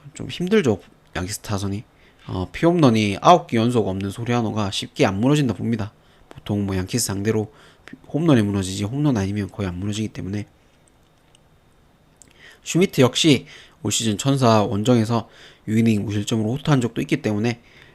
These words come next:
일단은 뭐 저득점 쪽을 보는 게 맞을 것 같고, 그래도 이 두 팀은 좀 체급 차이가 좀 난다 봅니다. 그래서 양키 쪽을 볼 수밖에 없다 생각해요.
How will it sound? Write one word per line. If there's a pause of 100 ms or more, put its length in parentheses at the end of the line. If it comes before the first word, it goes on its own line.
(100)
일단은
뭐
저득점
쪽을
보는
게
맞을
것
같고, (440)
그래도
이
두
팀은
좀
체급
차이가
좀
난다
봅니다. (520)
그래서
양키
쪽을
볼
수밖에
없다
생각해요.